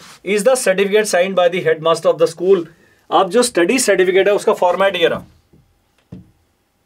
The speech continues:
ये रहा, click here to download, ये स्टडी सर्टिफिकेट है।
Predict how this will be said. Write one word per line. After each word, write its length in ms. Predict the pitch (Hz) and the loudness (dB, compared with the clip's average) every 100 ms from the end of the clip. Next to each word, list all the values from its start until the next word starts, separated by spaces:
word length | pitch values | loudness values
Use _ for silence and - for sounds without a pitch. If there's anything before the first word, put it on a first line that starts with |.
| _ _ _ _ - | _ _ _ _ -8
ये 100 | 143 | -4
रहा, 160 | 127 113 | -4 -6
click 220 | 165 165 | -10 0
here 180 | 165 175 | 2 2
to 60 | 170 | 0
download, 420 | 156 160 151 110 - - - - _ _ _ _ _ _ | 0 2 0 0 -10 -20 -20 -20 _ _ _ _ _ _
ये 200 | 147 214 | 2 2
स्टडी 260 | 214 175 175 | 2 0 0
सर्टिफिकेट 460 | 165 135 127 117 | 0 -2 -4 -6
है। 80 | 98 | -10